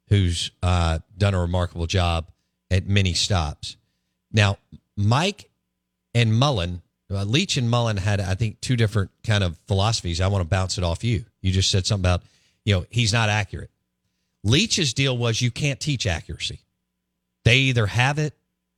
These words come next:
or they don't. Yet, and I had many conversations with Leach, and I had many, uh,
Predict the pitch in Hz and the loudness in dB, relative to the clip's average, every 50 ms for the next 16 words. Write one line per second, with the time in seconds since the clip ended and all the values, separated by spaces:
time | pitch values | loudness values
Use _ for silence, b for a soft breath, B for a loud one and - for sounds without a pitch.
0 | _ _ _ - 120 120 117 113 110 110 104 139 147 107 76 - _ _ _ _ | _ _ _ -4 -2 0 2 2 2 2 2 0 0 0 -4 -6 _ _ _ _
1 | _ _ _ _ _ _ _ _ _ _ _ _ _ _ _ - 127 143 151 147 | _ _ _ _ _ _ _ _ _ _ _ _ _ _ _ 0 2 2 4 2
2 | 139 131 - _ _ _ - - 123 131 127 135 151 135 127 135 135 123 127 131 | 0 -2 -6 _ _ _ -4 -2 0 0 0 0 -2 -2 -2 -2 -2 0 0 0
3 | 123 117 113 107 - 143 123 117 - 90 82 - - 87 78 87 82 73 73 - | 0 0 -2 -2 0 0 0 -2 -2 -6 -8 -8 -8 -6 -4 -4 -4 -4 -6 -10
4 | - - - _ _ _ _ _ _ _ _ _ _ _ _ - 120 123 127 127 | -18 -20 -20 _ _ _ _ _ _ _ _ _ _ _ _ 0 2 2 4 2
5 | 127 131 131 131 131 135 143 139 139 135 117 127 | 2 2 0 0 0 0 0 0 -2 -2 -4 -6